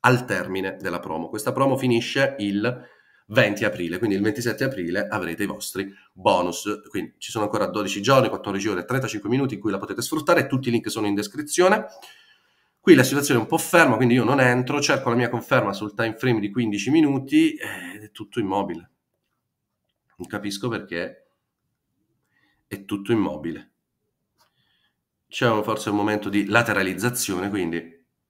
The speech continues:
state attenti. Quindi, eh, solo quando vedete buy e sell prendete in considerazione l'idea di, eh, poi andare long o short, però vi consiglio di fare anche una conferma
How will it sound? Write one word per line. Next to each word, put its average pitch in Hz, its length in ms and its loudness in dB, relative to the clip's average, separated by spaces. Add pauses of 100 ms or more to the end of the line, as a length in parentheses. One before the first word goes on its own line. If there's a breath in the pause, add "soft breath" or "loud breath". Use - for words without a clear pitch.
(840 soft breath)
state 139 360 4
attenti. 98 840 -2 (120)
Quindi, 101 540 0 (360)
eh, 101 360 0
solo 180 320 4
quando 139 220 6
vedete 120 440 4
buy 117 300 4
e 107 40 -2
sell 101 540 0
prendete 104 320 -2
in 98 60 -4
considerazione 95 600 -4
l'idea 95 440 0
di, 98 460 -4 (240)
eh, 92 140 -10
poi 90 320 -4 (240)
andare 98 320 0
long 98 240 2
o 95 60 -2
short, 90 560 -6 (240 loud breath)
però - 480 2
vi 143 140 -6
consiglio 131 380 -4
di 117 80 0
fare 107 180 -2
anche 95 160 -6
una 101 120 -2
conferma 101 680 -4